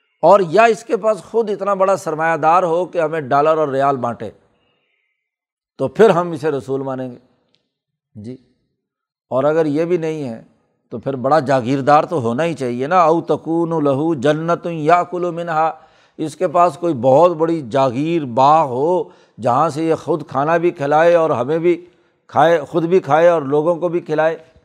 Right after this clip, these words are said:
سرمایہ دار معاشروں میں، جاگیردار معاشروں میں اور پست، ذہنی پستی کے معاشروں میں تین سوال اٹھتے ہیں،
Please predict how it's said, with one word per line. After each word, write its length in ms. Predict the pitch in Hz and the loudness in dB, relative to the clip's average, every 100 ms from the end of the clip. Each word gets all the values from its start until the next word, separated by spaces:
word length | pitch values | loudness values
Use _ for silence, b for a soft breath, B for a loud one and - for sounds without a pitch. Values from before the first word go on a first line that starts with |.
| _ _ _ _ _ _ _ _ _ - | _ _ _ _ _ _ _ _ _ -8
سرمایہ 400 | 123 127 143 151 | -4 0 4 4
دار 280 | 139 156 180 | 4 4 4
معاشروں 580 | 165 147 143 - 147 143 | 0 0 -2 -2 -6 -6
میں، 220 | 151 185 | -6 -6
جاگیردار 680 | 156 143 120 160 147 156 170 | -2 -2 0 -2 4 4 4
معاشروں 580 | 147 143 139 143 147 147 | 0 -4 -4 -4 -8 -6
میں 300 | 160 196 214 b b b - | -4 -4 -6 b b b 0
اور 340 | 139 175 196 | 4 6 4
پست، 460 | 151 - 214 - - _ _ _ | 0 -2 -2 -2 -12 _ _ _
ذہنی 440 | 101 123 170 185 208 | -8 -2 -2 -2 -4
پستی 500 | 202 196 - - 220 | 0 -2 -2 -6 0
کے 160 | 220 | 0
معاشروں 560 | 185 156 151 147 165 180 | 2 2 0 -2 -6 -4
میں 120 | 202 | -4
تین 400 | 202 - 214 220 | -6 -4 -2 -2
سوال 320 | 143 151 151 | -2 -2 0
اٹھتے 300 | 120 - 117 | -2 -8 -14
ہیں، 80 | 82 | -14